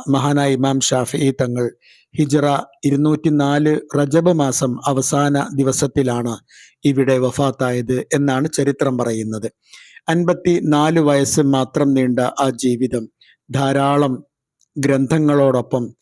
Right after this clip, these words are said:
ഒരു കർമ്മശാസ്ത്ര സരണിയും മുസ്ലിം ലോകത്തിന് പ്രദാനം ചെയ്യുകയുണ്ടായി. മഹാനായ നബി തിരുമേനി സല്ലല്ലാഹു അലൈഹി വസല്ലമ തങ്ങൾ തൻ്റെ കുടുംബമായ ഖുറൈശിൽ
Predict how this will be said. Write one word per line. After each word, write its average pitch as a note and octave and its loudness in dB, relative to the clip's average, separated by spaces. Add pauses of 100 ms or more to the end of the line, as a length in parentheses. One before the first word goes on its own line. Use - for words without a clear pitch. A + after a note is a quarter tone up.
(240)
ഒരു D3 2
കർമ്മശാസ്ത്ര C#3+ 0 (720)
സരണിയും C3 0 (600)
മുസ്ലിം D#3 0 (180)
ലോകത്തിന് C3 0 (160)
പ്രദാനം C3 -2
ചെയ്യുകയുണ്ടായി. A2+ -4 (520)
മഹാനായ F#3 2
നബി E3 0
തിരുമേനി E3 2
സല്ലല്ലാഹു D3 2
അലൈഹി C#3+ 0
വസല്ലമ C3+ 0
തങ്ങൾ B2+ -2 (560)
തൻ്റെ F3 2
കുടുംബമായ D3+ 2
ഖുറൈശിൽ C3+ 0